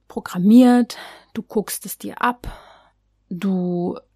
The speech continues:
versuchst, dich in eine Gesellschaft einzugliedern, die aus Mangelgedanken leider heraus entstanden ist anscheinend. Keine Ahnung, es ist ein, ein, ein Netz von Mangel, leider, wel-, welches durch unsere Gesellschaft fließt.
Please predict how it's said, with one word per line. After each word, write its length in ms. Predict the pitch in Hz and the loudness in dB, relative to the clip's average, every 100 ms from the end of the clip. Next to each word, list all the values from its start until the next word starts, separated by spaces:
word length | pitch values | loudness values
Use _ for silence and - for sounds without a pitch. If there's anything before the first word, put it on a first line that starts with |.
| _ | _
versuchst, 580 | - 220 180 214 - - | -8 -6 -4 -6 -6 -10
dich 180 | 208 - | -8 -6
in 140 | 202 | -8
eine 260 | - 202 190 | -6 -6 -6
Gesellschaft 680 | 185 190 196 - 240 - 196 | -6 -4 -6 -6 -12 -10 -6
einzugliedern, 640 | 208 220 185 202 202 190 | -4 -4 -6 -4 -2 -2
die 140 | 180 | -4
aus 240 | 196 175 - | -10 -10 -8
Mangelgedanken 920 | 175 185 185 185 180 180 175 185 190 | -6 -6 -6 -6 -8 -10 -10 -10 -10
leider 500 | 170 165 165 170 180 | -8 -8 -8 -8 -8
heraus 880 | 170 180 180 - - - - - _ _ _ _ _ - | -6 -6 -6 -10 -12 -14 -16 -20 _ _ _ _ _ -12
entstanden 520 | 170 - - 220 349 | -10 -8 -4 -2 0
ist 120 | 311 | 0
anscheinend. 420 | 294 - 277 277 | 0 0 0 0
Keine 180 | 233 220 | 2 2
Ahnung, 160 | 247 240 | 2 2
es 120 | 233 | 2
ist 500 | 240 - - 254 - | -2 -4 -8 -6 -2
ein, 240 | 233 240 | 0 0
ein, 240 | - 233 240 | 0 -4 0
ein 180 | 233 | 2
Netz 300 | 226 269 254 | 2 0 -4
von 220 | - 233 214 | -6 -4 -2
Mangel, 460 | 202 190 170 190 _ _ | -2 -2 -4 -8 _ _
leider, 460 | 202 196 180 165 175 _ _ _ _ _ _ _ _ - | -6 -2 -2 -4 -8 _ _ _ _ _ _ _ _ -4
wel-, 260 | 190 202 208 | 0 0 0
welches 300 | 202 185 - | -4 -4 -6
durch 220 | 202 - | -6 -6
unsere 240 | 208 202 | -8 -8
Gesellschaft 720 | - 170 185 180 185 175 _ - _ - | -10 -8 -6 -6 -8 -10 _ -20 _ -8
fließt. 580 | - 220 196 - - | 0 0 0 -6 -20